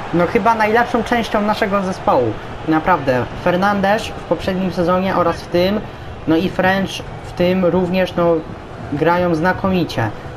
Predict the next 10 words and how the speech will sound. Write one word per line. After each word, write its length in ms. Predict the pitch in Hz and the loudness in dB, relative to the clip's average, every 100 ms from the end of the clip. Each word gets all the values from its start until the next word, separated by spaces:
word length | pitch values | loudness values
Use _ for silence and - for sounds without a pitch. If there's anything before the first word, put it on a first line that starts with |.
| - - - | -12 -12 -2
Teraz 260 | 151 165 | 0 2
mamy 240 | 180 165 160 | 2 2 2
rzut, 300 | 151 175 - | 2 -2 0
y, 260 | 160 151 | 2 2
wolny 600 | 143 180 165 139 135 151 190 - - - | 4 4 4 4 4 2 0 -12 -16 -4
Nusa, 500 | 143 160 170 - 139 | 2 2 2 0 0
będzie 280 | 135 151 160 | 2 2 2
tutaj 240 | 160 156 | 0 0
próba 440 | 151 175 160 151 147 - - | 0 0 2 2 0 -6 -8
dośrodkowania. 1080 | 143 165 170 190 - 185 190 180 180 202 | 0 0 2 -4 -2 0 2 2 4 2